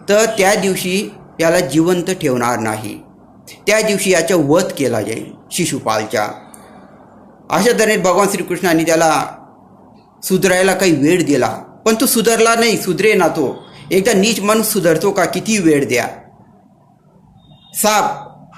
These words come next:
चावल्याशिवाय राहतो का? तसंच शिशुपाल सुधारला नाही, भगवान कृष्णांचा अपमान करत गेला, करत गेला.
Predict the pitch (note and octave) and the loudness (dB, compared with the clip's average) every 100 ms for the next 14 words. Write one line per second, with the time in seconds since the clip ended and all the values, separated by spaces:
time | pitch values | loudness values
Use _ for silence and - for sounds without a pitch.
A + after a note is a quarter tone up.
0 | - E3+ F#3 G#3+ G#3 F#3 D3 A#2 F3+ D#3 | -2 2 2 2 2 2 2 0 -4 -2
1 | A#2+ - - - - - - - F#3+ C4 | -4 -6 -14 -20 -20 -20 -18 -4 0 2
2 | C4 A3+ A3 D3 G3 D#3 - - D#3 D#3 | 2 0 -2 0 2 2 -2 -4 0 2
3 | E3+ E3 C3 A#2+ - - - F3 G3+ A#3+ | 2 2 2 -2 -6 -14 -6 0 2 2
4 | F#3+ G3+ G#3 G3+ G3 E3+ G3+ F#3 D#3 F3 | 0 -2 0 2 2 2 2 0 0 0
5 | F#3+ D#3+ E3 E3 C3+ C3+ C#3+ B2+ B2 A2+ | 0 0 0 0 -2 -4 -2 -2 0 -2